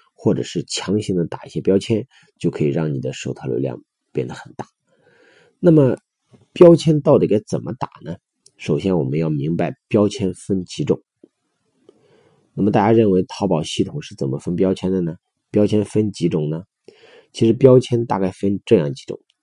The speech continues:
第一种叫做店铺标签，店铺标签是决定了你全店的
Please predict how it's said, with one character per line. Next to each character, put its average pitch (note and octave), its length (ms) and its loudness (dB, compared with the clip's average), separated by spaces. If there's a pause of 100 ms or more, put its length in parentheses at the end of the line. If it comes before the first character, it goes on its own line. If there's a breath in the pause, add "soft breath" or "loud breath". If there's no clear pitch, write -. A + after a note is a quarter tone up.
第 A2+ 220 6
一 A2+ 60 6
种 - 220 -4 (260)
叫 C#2 120 -6
做 C2+ 180 -8 (120)
店 F2 240 6
铺 - 180 -12
标 D2 240 -4
签， - 260 -12 (920 soft breath)
店 G#2+ 280 8
铺 F#2 220 -2
标 F#2+ 320 -2
签 E2+ 320 -6 (160)
是 - 240 0
决 D#2+ 300 0
定 F#2 200 2
了 D2+ 100 -2
你 B1+ 220 -6
全 - 360 -6
店 F#2+ 260 6
的 - 180 -8